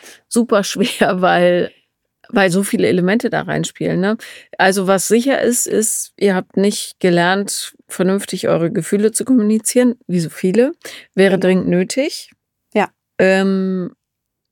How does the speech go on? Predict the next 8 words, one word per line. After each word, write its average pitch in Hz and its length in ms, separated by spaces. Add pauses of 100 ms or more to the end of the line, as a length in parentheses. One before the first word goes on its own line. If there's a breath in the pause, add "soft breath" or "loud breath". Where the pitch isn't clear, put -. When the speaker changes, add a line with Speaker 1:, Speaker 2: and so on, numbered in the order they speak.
(340)
Speaker 1:
darum 185 460
ein 175 300
fröhliches 208 560
familientherapeutisches 190 1700
Wochenende - 540
für - 440
euch 156 200
drei 190 440